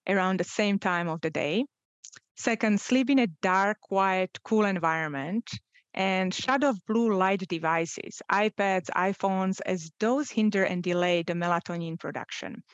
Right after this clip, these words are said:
Those would be the top three. S-, remember, we all have to remember that sleep is essential part of our life. It occupies about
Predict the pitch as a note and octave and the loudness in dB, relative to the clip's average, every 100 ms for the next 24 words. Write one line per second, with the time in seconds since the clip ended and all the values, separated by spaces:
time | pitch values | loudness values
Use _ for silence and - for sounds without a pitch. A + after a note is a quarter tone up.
0 | - - G#3 F#3+ F3 D#3+ D#3+ E3 E3+ D#3+ | -8 -2 0 -2 -4 -4 -6 -6 -6 -6
1 | - - E3+ E3 - _ _ - - - | -8 -8 -6 -8 -10 _ _ -18 -16 -6
2 | - A3+ C4 C4 D4+ A#3+ F#3+ F#3 G#3+ A3 | 0 6 8 8 6 4 4 4 2 4
3 | B3 A#3+ G#3 F#3+ F3+ E3+ F3+ E3+ F3 - | 2 2 0 -4 -2 -2 0 0 0 0
4 | G3+ G3+ F#3 F3 E3+ F#3 F#3+ - D#3 F3+ | 2 2 2 0 -2 0 -2 -4 -4 0
5 | F3 F3+ E3 D#3 D#3+ F3 E3+ - - - | 0 0 0 0 0 -2 -2 -4 -6 -14
6 | - - - F3 G3+ - G#3 G3+ G3+ F#3+ | -20 -10 -4 -2 0 0 0 0 0 0
7 | F#3+ F#3 | 0 0